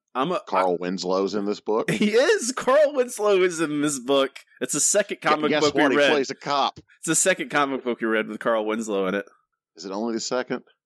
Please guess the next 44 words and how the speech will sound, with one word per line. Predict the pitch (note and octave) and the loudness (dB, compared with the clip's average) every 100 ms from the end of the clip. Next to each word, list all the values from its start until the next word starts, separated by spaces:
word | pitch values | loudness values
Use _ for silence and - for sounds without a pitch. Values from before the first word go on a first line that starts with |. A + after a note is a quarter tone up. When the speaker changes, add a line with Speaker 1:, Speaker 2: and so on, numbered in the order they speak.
| _ | _
Speaker 1:
I | - | -6
think | B2+ | -2
Speaker 2:
I | |
can, | A#2 | -2
Speaker 1:
so. | G2 | -2
Speaker 2:
I | F#2+ A#2 | 0 0
know | A#2+ B2 | 0 2
the | A2 | 2
other | B2 G2+ | 0 -2
one | F#2 | -4
you | F2 | -4
mean. | A2+ G2+ | -2 -2
It's | D2+ | -4
God | - F2 E2 | -4 -4 -2
Hates | E2+ - | -4 -4
Astronauts. | E2+ F#2+ - - C#3 A#2 | -4 -4 -6 -6 -2 0
Speaker 1:
It | A#2 | 0
is, | G#2+ G#2+ | -2 -6
except | A#2 A#2+ - | -6 -6 -6
he | G#2+ | -4
has | G2 | -4
gorilla | - G#2 G#2 G2 | -4 -4 -2 -2
arms | F#3+ F#3 | -4 -4
in | - | -4
that | B2+ A#2+ | -4 -4
one. | C3 F3 | -4 -6
<laughs> | _ _ _ _ C3+ | _ _ _ _ -4
Speaker 2:
I'm | F3 | -2
gonna | D#3 | 0
say | - C3+ A2+ | 0 0 2
there | G#2 | 0
has | F#2+ E2+ D2+ - | 0 -2 -4 -6
to | |
be | D#2 | -6
another | D2+ D2 C#2 | -4 -4 -6
comic | D#2+ D2+ C#2+ | -6 -6 -4
we've | D2+ C2 | -6 -4
read | D2+ C2+ | -4 -4
that | C#2 | -2
there's | C#2+ C#2 | -4 -4
a | |
Carl | - C#2+ C2+ C#2 | -4 -4 -2 -4
Winslow | C#2+ C#2 C2+ B1+ B1+ | -6 -6 -6 -8 -6
in. | C#2 C#2 | -6 -6